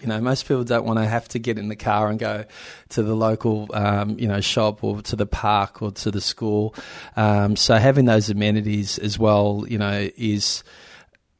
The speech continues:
it brings them up to be more an A grade property 'cause,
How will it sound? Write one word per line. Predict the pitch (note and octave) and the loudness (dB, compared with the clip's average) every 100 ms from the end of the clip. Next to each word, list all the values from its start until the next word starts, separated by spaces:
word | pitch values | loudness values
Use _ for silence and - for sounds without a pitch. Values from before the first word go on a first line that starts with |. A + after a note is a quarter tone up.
| _ | _
it | - C#3+ B2 | -18 -12 -2
brings | B2 A#2 | 0 0
them | A2+ G#2 | 0 -2
up | F2+ | -6
to | - | -8
be | A2 G#2 | -6 -4
more | G#2 G#2 | -4 -6
an | G#2 | -8
A | G#2 G#2+ | -10 -12
grade | G#2 G2+ G#2 | -8 -8 -8
property | - G#2+ - G2 G2 | -4 -4 -4 -10 -12
'cause, | A2+ G2 - | -10 -10 -12